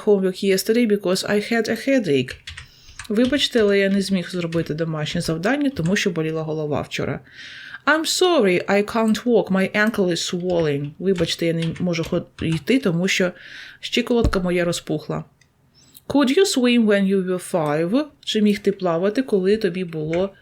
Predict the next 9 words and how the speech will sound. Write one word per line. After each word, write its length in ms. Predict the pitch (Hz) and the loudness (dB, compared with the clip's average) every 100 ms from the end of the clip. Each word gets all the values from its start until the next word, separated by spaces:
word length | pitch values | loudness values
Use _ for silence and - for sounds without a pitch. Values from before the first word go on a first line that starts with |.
| _ - - - - - _ - - _ | _ -20 -18 -18 -20 -20 _ -18 -18 _
п'ять? 540 | - 170 160 131 - - _ _ _ _ _ - | -6 0 2 0 -4 -14 _ _ _ _ _ -4
My 180 | 226 226 | 2 2
sister, 560 | 220 262 254 - 320 330 _ _ _ _ - _ _ | 4 2 0 0 0 -2 _ _ _ _ -20 _ _
um, 720 | 208 202 196 190 185 180 180 175 _ - _ - | 0 0 0 -2 -2 -4 -6 -8 _ -20 _ -2
can't 400 | 240 185 180 - | 2 2 0 0
play 360 | 196 190 - | 2 2 2
tennis 360 | 202 170 156 175 | 2 2 -2 0
very 340 | 185 165 151 | 2 2 0
well, 340 | 151 151 202 | 0 2 2